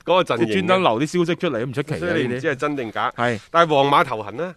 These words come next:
Speaker 2: 嗯。
Speaker 1: 琴日呢，佢哋一比二就輸咗俾貝迪斯。嗱，
Speaker 2: <laughs>
Speaker 1: 客場兩連敗㗎啦。
Speaker 2: 即係嗱，所以話啦，佢可以贏巴塞。
Speaker 1: 有時波呢家嘢呢，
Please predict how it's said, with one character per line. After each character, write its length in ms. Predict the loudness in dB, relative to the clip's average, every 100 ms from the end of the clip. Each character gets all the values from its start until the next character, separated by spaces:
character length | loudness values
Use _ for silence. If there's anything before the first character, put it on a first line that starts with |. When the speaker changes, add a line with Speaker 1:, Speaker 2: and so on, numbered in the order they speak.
| -14
Speaker 2:
嗯。 240 | -12 -12 -4
Speaker 1:
琴 100 | -2
日 60 | 0
呢， 220 | 0 0
佢 120 | 0
哋 60 | 0
一 140 | -2 -4
比 380 | -6 -6 -10 -8
二 20 |
就 100 | -8
輸 260 | -6 -8 -8
咗 100 | -8
俾 140 | -10 -10
貝 240 | -10 -12
迪 100 | -12
斯。 240 | -14 -16 -18 _ -10
嗱， 140 | -8 -8
Speaker 2:
<laughs> 180 | -10 0
Speaker 1:
客 260 | 0 2 -2
場 180 | -4 -4
兩 200 | -4 -4
連 160 | -4
敗 300 | 0 0 0
㗎 20 |
啦。 140 | 0 -2 -2 -4 -4 -4
Speaker 2:
即 80 | 4
係 60 | 4
嗱， 120 | 4
所 160 | 4 4
以 60 |
話 180 | 6 6
啦， 100 | 6
佢 200 | 6 4
可 180 | 6 4
以 160 | 4 -2
贏 80 | 2
巴 160 | 2
塞。 240 | 2 -2 -4 _
Speaker 1:
有 200 | 0 0
時 180 | 0 -8 -8
波 260 | 0 4 4
呢 140 | 2
家 180 | 0 -4
嘢 260 | -4 -6 -6
呢， 180 | -8